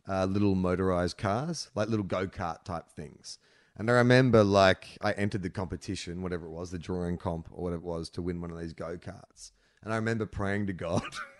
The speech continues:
<laughs> and wishing like hell that I would win that. Like, that was,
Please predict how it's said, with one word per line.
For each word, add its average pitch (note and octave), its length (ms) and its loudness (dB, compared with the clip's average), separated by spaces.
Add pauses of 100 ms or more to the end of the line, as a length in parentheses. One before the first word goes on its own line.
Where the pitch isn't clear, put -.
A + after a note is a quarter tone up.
(180)
<laughs> - 560 -20
and C3 220 -2
wishing B2 400 2
like G#2+ 220 0
hell F#2+ 220 -4
that G2+ 180 -8
I G2 120 -4
would F#2+ 300 -8
win F2 180 -10
that. G#2+ 180 -8
Like, A2+ 200 -6
that A#2+ 180 -2
was, A#2 380 -4